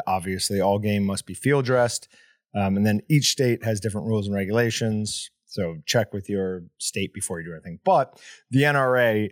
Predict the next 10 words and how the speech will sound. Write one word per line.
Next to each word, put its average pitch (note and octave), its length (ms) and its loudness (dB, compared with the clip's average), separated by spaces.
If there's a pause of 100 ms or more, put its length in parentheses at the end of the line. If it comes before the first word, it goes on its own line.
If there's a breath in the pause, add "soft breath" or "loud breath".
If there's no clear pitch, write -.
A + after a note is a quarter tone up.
is G2+ 160 -4
pushing G#2+ 400 -2
this, - 420 -4 (100)
uh, F#2 300 -4
as F2 600 -8 (600)
November A2 600 2
as F2+ 380 -8
the F2 380 -6
donation, F#2+ 680 -2 (520)
um, E2 360 -8